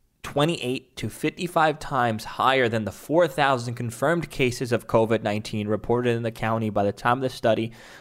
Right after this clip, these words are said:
was released in April. The number of covid-related deaths in the county has now surpassed six hundred. So if you're doing quick math,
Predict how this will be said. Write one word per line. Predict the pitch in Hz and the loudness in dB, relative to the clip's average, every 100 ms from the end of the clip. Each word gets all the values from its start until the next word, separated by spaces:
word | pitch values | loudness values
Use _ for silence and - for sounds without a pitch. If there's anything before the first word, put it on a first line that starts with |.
| - | -6
was | 120 110 | 0 0
released | 110 98 104 - | 0 -2 -4 -6
in | 123 | -6
April. | 151 160 - 85 - _ _ _ - | -2 -2 -2 -6 -8 _ _ _ -2
The | 113 | 2
number | 156 165 160 | 2 4 2
of | 143 - | 2 2
covid-related | 147 139 127 120 120 110 110 | 2 4 2 4 4 2 2
deaths | 117 190 - | 2 2 2
in | 165 | -2
the | |
county | 151 147 139 143 135 | 0 2 2 2 2
has | 110 | 2
now | 123 107 | 2 2
surpassed | - 117 110 95 - | 0 -2 0 0 -2
six | - 110 - | -6 -6 0
hundred. | 151 135 101 82 _ _ _ _ _ _ _ _ | 2 2 -4 -8 _ _ _ _ _ _ _ _
So | - 156 | 0 0
if | - | 2
you're | 165 | 0
doing | 151 208 175 147 | 2 0 0 -4
quick | - 170 - | -2 -2 0
math, | 123 127 120 | 0 0 -2